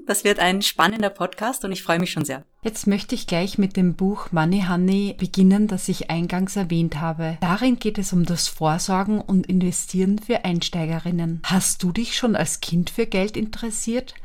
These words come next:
Speaker 2: Kannst du für die HörerInnen die wichtigsten Stationen aus deinem Leben herausgreifen und erzählen, wie du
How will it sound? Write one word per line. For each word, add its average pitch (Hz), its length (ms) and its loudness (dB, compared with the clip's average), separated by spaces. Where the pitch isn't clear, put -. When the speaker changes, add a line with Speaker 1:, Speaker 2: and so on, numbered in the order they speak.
Speaker 2:
Kannst 170 420 0
du 202 240 -2
für 190 180 2
die 185 260 4
HörerInnen 190 920 2
die 185 100 4
wichtigsten 185 560 -2
Stationen 185 760 0
aus - 180 -2
deinem 170 260 2
Leben 165 280 0
herausgreifen 190 1120 -2
und 185 160 4
erzählen, 185 720 2
wie 180 220 0
du 190 400 -2